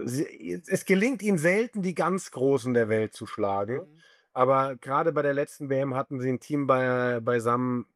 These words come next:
Speaker 1: wo vieles möglich gewesen wäre. Also, wenn die noch weitergekommen wären, das, das wär, wär spannend gewesen. Und das Schöne ist natürlich auch, also auf Fidschi, Samoa, Tonga, äh, die haben auch einen Kriegstanz.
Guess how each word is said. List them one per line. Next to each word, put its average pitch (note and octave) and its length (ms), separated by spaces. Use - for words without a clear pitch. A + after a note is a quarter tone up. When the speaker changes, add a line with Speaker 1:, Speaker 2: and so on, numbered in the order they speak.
Speaker 1:
wo A#2+ 360
vieles B2+ 580
möglich A2 720
gewesen A2+ 640
wäre. A2 420
Also, G#2+ 440
wenn A2+ 120
die B2 120
noch B2 180
weitergekommen B2 640
wären, A#2 240
das, - 240
das - 220
wär, G#2+ 320
wär G#2 100
spannend G#2+ 400
gewesen. F#2 500
Und B2 160
das C3 80
Schöne F3 320
ist D#3+ 80
natürlich D#3+ 400
auch, D3 160
also C3 240
auf A#2+ 180
Fidschi, D3 680
Samoa, C3 420
Tonga, C#3 600
äh, B2+ 200
die B2+ 140
haben C3+ 100
auch D3 160
einen C3+ 160
Kriegstanz. F#2 800